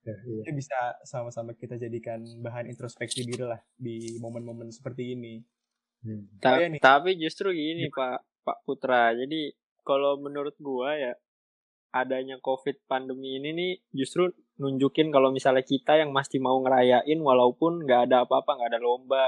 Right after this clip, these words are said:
Speaker 3: nggak ada upacara, nggak ada apa-apanya di dekat lingkungan kita, tapi kita tetap menghargai adanya kemerdekaan.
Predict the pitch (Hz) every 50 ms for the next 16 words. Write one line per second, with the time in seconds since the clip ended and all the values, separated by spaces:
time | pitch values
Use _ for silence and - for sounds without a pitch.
0 | 123 110 123 123 123 123 120 120 120 117 - _ _ 127 120 123 120 - 127 120
1 | 123 120 123 120 120 123 120 120 - 123 120 - 123 123 131 139 143 143 143 131
2 | 123 123 - - 135 - 127 127 127 123 123 120 120 120 127 123 147 143 143 135
3 | 139 143 147 151 147 - 139 - 139 - 139 131 127 127 123 123 127 127 131 143
4 | 139 131 123 123 123 123 131 - 131 127 120 117 123 120 - 127 117 120 120 117
5 | 123 127 123